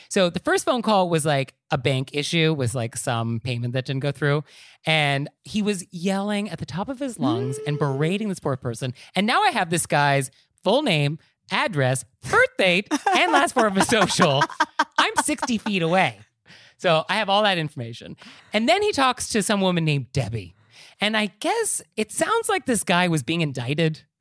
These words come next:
Speaker 1: and Debbie is part of his legal team.
Speaker 2: Mm.
Speaker 1: And the whole conversation was just, "Debbie, Debbie, Debbie, shut up, Debbie, I'm talking.
Speaker 2: <gasps>
Speaker 1: Debbie, it's my turn.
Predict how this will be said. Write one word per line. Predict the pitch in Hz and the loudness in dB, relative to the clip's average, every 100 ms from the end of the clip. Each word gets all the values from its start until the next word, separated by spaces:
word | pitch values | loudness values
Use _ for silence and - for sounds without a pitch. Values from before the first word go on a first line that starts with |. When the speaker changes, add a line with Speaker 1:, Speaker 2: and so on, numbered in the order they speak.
| _ - | _ -6
Speaker 1:
and | 175 175 | -2 2
Debbie | 170 180 196 | 2 2 0
is | 190 | 0
part | 175 185 | 0 2
of | 170 | 2
his | 165 139 | -2 -6
legal | 190 233 349 | -8 -6 -6
team. | - 440 427 415 | -2 -4 -4 -8
Speaker 2:
Mm. | 302 349 370 339 262 | -10 -8 -4 -4 -2
Speaker 1:
And | 233 240 233 240 247 - | 0 2 2 0 -4 -4
the | 208 | 0
whole | 247 392 440 | 2 2 0
conversation | 403 311 254 277 285 220 | 0 0 0 -2 -2 -2
was | 185 | -2
just, | 180 175 160 - _ | 0 0 0 -12 _
"Debbie, | - 131 131 151 _ _ _ | -2 -2 -2 -6 _ _ _
Debbie, | 139 160 139 147 _ _ _ _ | -2 0 0 -4 _ _ _ _
Debbie, | - 147 127 131 _ _ _ - | -2 0 0 -4 _ _ _ -10
shut | - 123 | -2 -2
up, | 135 | 0
Debbie, | 127 113 | -2 -4
I'm | 117 | -4
talking. | 127 131 110 123 320 427 | -6 -6 -8 -6 -4 -2
Speaker 2:
<gasps> | 539 523 | -2 0
Speaker 1:
Debbie, | 131 117 135 196 - _ _ _ _ - | -2 0 -2 -4 -8 _ _ _ _ -10
it's | - | -4
my | 147 | -2
turn. | 160 170 139 | 0 0 0